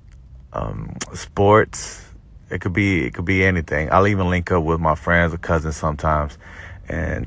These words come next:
talk about certain topics and, um, let you guys, um, put your two cents into that. Um, but in the meantime, go ahead and follow or favorite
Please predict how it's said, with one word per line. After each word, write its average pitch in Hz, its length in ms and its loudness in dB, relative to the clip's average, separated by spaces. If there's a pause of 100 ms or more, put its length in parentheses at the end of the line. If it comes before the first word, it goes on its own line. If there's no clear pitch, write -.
talk 87 240 2
about 76 460 4
certain 82 260 2
topics - 760 -2 (100)
and, 73 360 -2
um, 55 440 -4
let 82 320 -2
you 82 40 -4
guys, 76 540 2 (720)
um, 60 240 -4
put - 240 -4
your 87 80 2
two 87 220 -4
cents 82 400 -2
into 80 340 -2
that. 64 320 2 (220)
Um, 71 380 -2 (260)
but 78 140 2
in 87 100 2
the 87 80 0
meantime, 98 720 2
go 95 200 2
ahead 95 200 4
and 87 280 0 (520)
follow 95 840 8
or 73 240 2
favorite 92 600 6